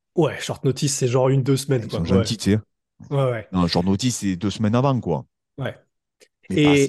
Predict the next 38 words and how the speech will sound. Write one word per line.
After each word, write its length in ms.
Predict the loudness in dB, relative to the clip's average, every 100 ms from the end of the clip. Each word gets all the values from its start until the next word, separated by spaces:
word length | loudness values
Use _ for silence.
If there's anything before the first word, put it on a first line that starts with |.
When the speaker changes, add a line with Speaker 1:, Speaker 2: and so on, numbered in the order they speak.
| -2
Speaker 2:
pas 100 | -6
cinq 240 | -4 -4
semaines. 360 | -2 -2 0 -2 -8 _ _ _ _ -6
Speaker 1:
et 160 | -2 0
est-ce 180 | -2 0
que 240 | -4 -4 _ _
pour 320 | -10 -10 -10 -10
toi, 340 | 0 2 2
je 140 | 0
pense 260 | -4 -6 -6
que 100 | -8
je 60 | -8
connais 200 | -6 -2
déjà 220 | 0 0
la 100 | 0
réponse, 440 | -2 -4 -6 -6 -8
mais 80 |
tu 100 | -8
sais, 140 | -8 -8
on 80 | -6
parle 160 | -6
toujours 400 | -8 -10 -6 -6
de, 340 | -2 2 2 0
bah, 120 | -4
le 80 | -6
dernier 360 | -4 -4 -4 -6
point, 220 | -6 -10
c'est 120 | -8
toujours 280 | -10 -10 -8
un 60 | -6
peu 140 | -4
le 240 | -2 -4 -6
X 260 | -4 -4
factor, 560 | -6 -10 -2 2 2 0
le 100 | -4
mental, 640 | -2 -2 -2 0 2 2
le, 240 | 0 -2 -6 -12 -20 _ _ _ _ -20 _
bon, 240 | -8 -8